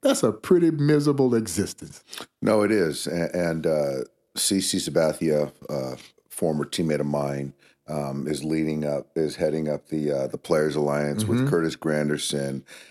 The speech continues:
Speaker 2: Edwin Jackson. Um, you know, Mookie Betts is a guy that we have right now with the Dodgers. And that spirit that you, you talk about, um, i-, is in those men as well.
Speaker 1: Oh, no doubt.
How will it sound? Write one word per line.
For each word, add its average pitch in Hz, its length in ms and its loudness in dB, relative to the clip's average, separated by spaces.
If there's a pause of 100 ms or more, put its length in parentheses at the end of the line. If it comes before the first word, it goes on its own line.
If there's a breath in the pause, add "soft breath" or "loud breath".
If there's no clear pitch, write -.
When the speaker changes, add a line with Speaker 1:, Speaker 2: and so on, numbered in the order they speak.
(200 loud breath)
Speaker 2:
Edwin 80 380 2
Jackson. 73 840 0 (340 soft breath)
Um, 69 560 -4 (140)
you 80 100 -4
know, 71 160 -2
Mookie 85 400 -2
Betts 76 280 2
is 71 100 -2
a 73 60 2
guy 73 360 2
that 69 300 0
we 78 180 0
have 71 260 -2
right 73 180 0
now 71 160 -4
with 67 100 -8
the 69 80 -4
Dodgers. 71 580 -2
And 71 320 -4 (340 loud breath)
that 95 240 4
spirit 101 460 2
that 85 240 0
you, 80 400 0
you 82 160 -2
talk 92 340 2
about, 69 600 0
um, 67 680 -4 (100)
i-, 87 180 2
is 85 340 2
in 92 220 2
those 87 320 2
men 80 260 2
as 78 180 -2
well. 76 420 2
Speaker 1:
Oh, 107 120 4
no 113 160 4
doubt. 104 380 2